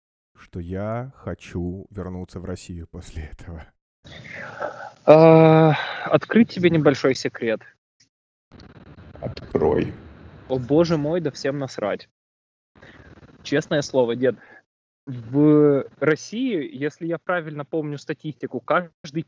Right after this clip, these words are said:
Speaker 2: пятый хочет уехать из страны. В консульстве не дурные люди работают, они все понимают, что ты не хочешь возвращаться, и ты едешь туда, потому что тебе хочется лучшей жизни.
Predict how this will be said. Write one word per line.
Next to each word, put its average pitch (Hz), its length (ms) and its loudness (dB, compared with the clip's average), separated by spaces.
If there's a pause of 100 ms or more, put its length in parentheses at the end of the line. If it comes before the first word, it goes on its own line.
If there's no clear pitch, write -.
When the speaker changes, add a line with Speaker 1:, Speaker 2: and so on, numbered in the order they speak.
Speaker 2:
пятый 175 340 -4
хочет - 420 -12
уехать 123 380 -10
из - 100 -20
страны. 120 500 -8 (680)
В - 140 -20
консульстве 180 600 4
не 151 160 4
дурные 170 520 2
люди 165 240 0
работают, 135 640 -2
они 135 240 -8
все - 220 -6
понимают, 156 600 -2
что 127 420 0
ты 139 140 -6
не 143 160 -4
хочешь 147 420 -6
возвращаться, 123 680 -8
и 165 100 -4
ты 135 140 -6
едешь 135 440 -4
туда, 127 340 -2
потому 131 380 -6
что - 160 -14
тебе 127 200 -8
хочется 151 440 -4
лучшей 131 360 -2
жизни. 117 460 -6